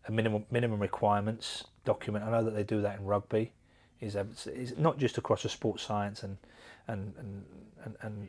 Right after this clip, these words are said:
and, and a medical perspective, but what would be the minimum requirements that are set by the English F A, by the Premier League, to ensure that our players are best looked after? And it, it really is about, uh, a,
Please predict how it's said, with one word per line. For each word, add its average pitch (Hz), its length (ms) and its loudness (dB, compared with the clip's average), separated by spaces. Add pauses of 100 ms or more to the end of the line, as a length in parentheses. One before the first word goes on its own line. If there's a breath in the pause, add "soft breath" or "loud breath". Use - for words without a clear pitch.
(100)
and, 98 140 -10
and 104 120 -4
a 101 40 0
medical 104 340 4
perspective, 101 560 -2
but 104 160 0 (440 loud breath)
what 135 180 8
would 127 100 4
be 120 140 6
the 110 100 6
minimum 113 300 4
requirements 101 680 2
that 95 140 -2
are - 40 -8
set - 400 0 (220)
by 101 300 4
the 104 120 2
English 104 360 2
F 95 220 0
A, 98 200 0 (400 soft breath)
by 110 160 10
the 107 100 8
Premier 104 360 2
League, 95 240 0
to - 160 -4
ensure 104 320 2
that 104 160 -2
our 98 120 0
players 98 380 -2
are 104 60 -8
best - 280 -6
looked - 200 -10
after? 92 260 -8
And 101 100 -2
it, 110 60 0
it 127 180 0
really 113 320 6
is 101 120 2
about, 98 400 -2 (880 soft breath)
uh, 101 320 -2 (400)
a, 120 100 4